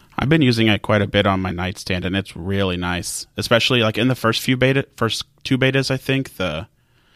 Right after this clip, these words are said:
the feature where it's supposed to remember which standby configuration you prefer based on the MagSafe charger that you're using,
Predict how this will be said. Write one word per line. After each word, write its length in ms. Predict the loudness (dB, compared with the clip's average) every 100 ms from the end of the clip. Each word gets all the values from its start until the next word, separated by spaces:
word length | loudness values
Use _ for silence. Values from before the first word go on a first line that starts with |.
| _ _ _ _ _
the 100 | -6
feature 300 | 0 0 2 4
where 100 | 2
it's 100 | 2
supposed 320 | 0 0 -2
to 180 | -4 -2
remember 840 | 0 0 0 0 0 2 4 4 2
which 540 | 0 -2 -2 -4 -6 -8
standby 540 | -2 0 2 2 2
configuration 840 | 0 -4 0 0 0 -2 -2 -2 -2
you 100 | -4
prefer 480 | -4 -2 0 2
based 300 | 2 0 0
on 80 | -2
the 80 | -2
MagSafe 720 | -2 -2 -2 0 0 0 -10 -20 _
charger 440 | 0 2 4 2 2
that 140 | 2
you're 180 | 4 2
using, 460 | 4 4 4 2